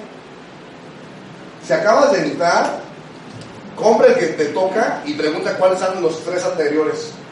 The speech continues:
Y ponte a leer. Hazte un apasionado de leer.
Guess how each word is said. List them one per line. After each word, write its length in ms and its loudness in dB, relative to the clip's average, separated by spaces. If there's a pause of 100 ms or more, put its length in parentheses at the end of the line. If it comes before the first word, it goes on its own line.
(300)
Y 60 -8
ponte 300 2
a 40 2
leer. 300 0 (760)
Hazte 280 0
un 80 2
apasionado 920 -2
de 60 -2
leer. 300 -2